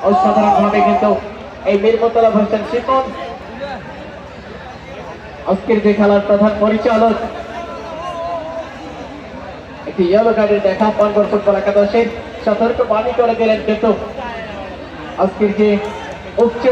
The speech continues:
পড়া দর্শক মাঠের চারিপাশটাই ঘিরে রেখেছেন এই গ্র্যান্ড ফাইনালে, সকলকে ভালোবাসার ফুলঝুরি, আন্তরিক শুভেচ্ছা, অভিনন্দন। একদম মাঠের রাইট উইং থেকে কিন্তু পেয়েছেন বিপদ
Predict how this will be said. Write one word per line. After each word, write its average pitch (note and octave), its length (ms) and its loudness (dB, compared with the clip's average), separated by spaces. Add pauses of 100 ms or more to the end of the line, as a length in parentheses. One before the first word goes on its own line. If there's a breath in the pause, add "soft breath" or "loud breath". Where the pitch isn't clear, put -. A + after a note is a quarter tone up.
পড়া A#3 280 6
দর্শক B3+ 360 2 (200)
মাঠের A3+ 280 4 (100)
চারিপাশটাই A3 680 2
ঘিরে A#3 160 4 (100)
রেখেছেন A#3 400 2 (560)
এই A3+ 60 6 (100)
গ্র্যান্ড G#3+ 300 4 (100)
ফাইনালে, G3+ 420 0 (960)
সকলকে G#3 440 4 (600)
ভালোবাসার G3+ 600 2
ফুলঝুরি, G3+ 400 4 (520)
আন্তরিক G#3 380 4
শুভেচ্ছা, G#3 420 2 (120)
অভিনন্দন। F#3+ 600 2 (1600)
একদম G#3 280 2 (120)
মাঠের G#3 300 4 (100)
রাইট A#3+ 220 4
উইং C4+ 140 -2 (100)
থেকে A#3 260 2
কিন্তু A3 240 0
পেয়েছেন G#3 380 2 (460)
বিপদ G#3 320 4